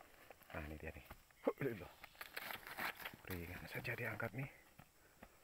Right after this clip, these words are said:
Padahal ini buah ini kurang lebih tujuh puluh kilo beratnya ini. Tapi ringan saja diangkat nih. Tapi ini satu yang paling besar ini, sekitar mau dekat seratus kayaknya nih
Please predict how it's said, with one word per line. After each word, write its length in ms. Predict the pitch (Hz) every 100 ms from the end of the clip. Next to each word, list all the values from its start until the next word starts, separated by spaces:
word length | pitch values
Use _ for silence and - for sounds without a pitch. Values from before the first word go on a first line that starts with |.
| - -
Padahal 240 | - 98 127
ini 100 | 127
buah 300 | 98 131 120 120
ini 320 | 135 131 95 -
kurang 320 | 113 107 104
lebih 160 | 127 - - - - - - - - - - - -
tujuh 220 | 95 101
puluh 180 | 123 113
kilo 300 | 110 113 135
beratnya 400 | 110 104 113 113
ini. 100 | 147 147 - - - - - - - - - - - - - - -
Tapi 200 | 90 - - 104
ringan 260 | 98 95 -
saja 240 | 101 101
diangkat 400 | 92 85 85 87
nih. 80 | 85
Tapi 180 | 92 107
ini 120 | 113 123
satu 400 | 120 110 - 139
yang 160 | 135 120
paling 160 | 117
besar 260 | 107 131 120
ini, 180 | 117 139 139 -
sekitar 380 | - 104 113 104
mau 100 | 104
dekat 220 | 104 107
seratus 380 | 107 98 - 123
kayaknya 400 | 110 92 98
nih 60 | 104